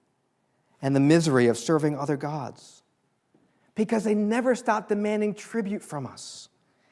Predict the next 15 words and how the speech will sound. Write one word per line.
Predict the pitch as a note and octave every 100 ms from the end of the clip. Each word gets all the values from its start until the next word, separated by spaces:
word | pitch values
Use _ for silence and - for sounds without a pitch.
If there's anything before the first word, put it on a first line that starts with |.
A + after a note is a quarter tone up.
| - -
and | F3
they're | G3 F#3+
never | G3 B3+ C4+
satisfied. | - B3 C4+ F#3+ - - - - _ _ _ _ _ _ _ _ _ _ _
And | -
they | C#3+
keep | G#3 A3
driving | A3 F3+ F3+ F3+
us | D#3+
deeper | - F#3+ F#3+ F#3
and | D#3+ D3+
deeper | E3 E3
into | C#3+ C#3+ C#3
a |
life | B2+ C3 D3 D3 -